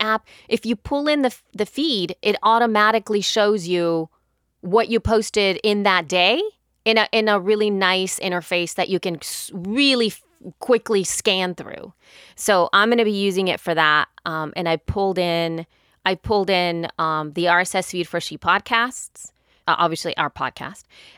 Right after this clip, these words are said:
I pulled in the R S S feed for the blog for Libsyn. I pulled in the Facebook R S S feed in there,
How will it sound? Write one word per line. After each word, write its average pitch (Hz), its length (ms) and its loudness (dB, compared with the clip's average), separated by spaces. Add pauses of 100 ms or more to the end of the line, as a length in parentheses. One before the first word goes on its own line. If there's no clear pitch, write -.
(120)
I 190 160 2
pulled 190 280 -2
in 196 140 0
the 180 80 0
R 180 220 2
S 175 120 -6
S 180 140 -4
feed 175 180 -6
for 165 160 -8
the 156 60 -8
blog 151 380 0
for 151 120 -12
Libsyn. 262 680 -4
I 185 100 2
pulled 175 320 -4
in 170 160 -2
the 160 80 -4
Facebook 208 500 -4
R 240 140 2
S 233 160 -4
S 233 180 -6
feed 233 220 -6
in 226 140 -2
there, 226 400 -4